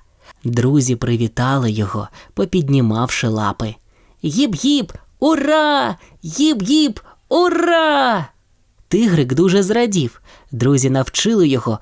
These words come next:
сортувати сміття. Ще й так просто, так весело це робити. Справжнісінька гра. Як у крокодильчика випав зуб.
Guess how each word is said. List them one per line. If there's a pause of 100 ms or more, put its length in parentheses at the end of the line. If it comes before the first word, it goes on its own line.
(120)
сортувати
сміття. (260)
Ще
й
так
просто, (260)
так
весело
це
робити. (320)
Справжнісінька (160)
гра. (2000)
Як (100)
у
крокодильчика (260)
випав
зуб.